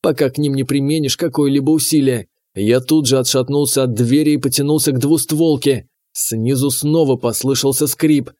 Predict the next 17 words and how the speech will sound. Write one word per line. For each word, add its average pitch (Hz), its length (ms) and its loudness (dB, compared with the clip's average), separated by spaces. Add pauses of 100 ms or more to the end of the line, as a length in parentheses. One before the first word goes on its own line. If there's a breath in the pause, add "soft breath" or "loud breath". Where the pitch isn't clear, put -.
(220)
Крохотный 147 560 -2
огонек 143 480 0
с - 60 -6
трудом 147 440 0
освещал 139 480 0
помещение, 151 760 0 (180)
отчего 151 540 -2
стало 147 340 0
совсем 151 480 -2
мрачно. 135 600 -2 (760)
"Ну, 113 480 -6
давай", 131 800 -2 (320)
пробормотал 143 640 2
я, 147 240 2
шевеля 135 400 0
одними 139 320 -2
губами. 135 680 0